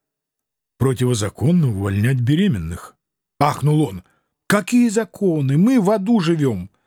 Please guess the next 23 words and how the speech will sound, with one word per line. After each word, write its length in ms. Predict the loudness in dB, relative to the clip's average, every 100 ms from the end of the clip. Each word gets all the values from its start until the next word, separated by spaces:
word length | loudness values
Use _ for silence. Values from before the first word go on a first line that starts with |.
| _ -2
У 100 | 0
нас 360 | 2 0 -4 -2
там 300 | -2 -4 -8 -12
сплошное 560 | -4 -2 -2 0 -2
беззаконие, 800 | 0 -2 0 -2 -2 -2 0 0
забыл?» 500 | 0 0 0 0 -2 -6 _ _ _ _ _ _
Ангел 400 | -4 -2 0 -2
хлопнул 580 | -2 -2 0 -2 -4 -4
себя 260 | -2 -2 -2
ладонью 420 | -2 -2 -2 -2
по 240 | -2 0
лбу 200 | 0 -2
и 20 |
отошёл 400 | -2 -4 -2 -2
к 60 | -2
окну, 480 | -4 -2 -2 -2 -10 _ _ _ _ -4
предоставляя 680 | 0 0 0 0 0 0
мне 360 | 0 0 0 -2 _ _ _ _ _ _ _ -4
больший 540 | 0 2 2 0 -4
простор 560 | -2 -2 -2 0 0 0
для 300 | -2 -2 -2
преступной 640 | 0 -2 -2 -4 0 0
деятельности. 760 | 0 -2 -4 -6 -6 -6 -10